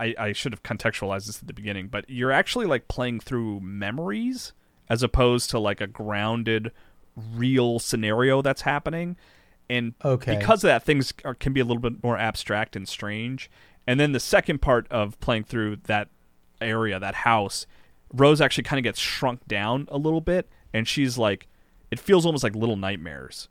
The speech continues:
Speaker 1: where you're kind of exploring.
Speaker 2: What?
Speaker 1: Yeah, it, you're
Speaker 2: Okay.
Speaker 1: exploring the house, and, like, but you're, the, the doors are much bigger than they should be.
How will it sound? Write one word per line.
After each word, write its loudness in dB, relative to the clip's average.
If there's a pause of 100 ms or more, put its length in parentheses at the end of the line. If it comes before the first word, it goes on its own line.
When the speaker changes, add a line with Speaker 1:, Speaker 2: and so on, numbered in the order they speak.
(160)
Speaker 1:
where -4
you're -2
kind -2
of -4
exploring. -4
Speaker 2:
What? 6
Speaker 1:
Yeah, 6
it, -2
you're 2
Speaker 2:
Okay. 8
Speaker 1:
exploring 6
the 2
house, 4
and, -2
like, -4
but -4
you're, -2
the, -6 (100)
the -10
doors 0
are -4
much -6
bigger 0
than -2
they -4
should -6
be. -4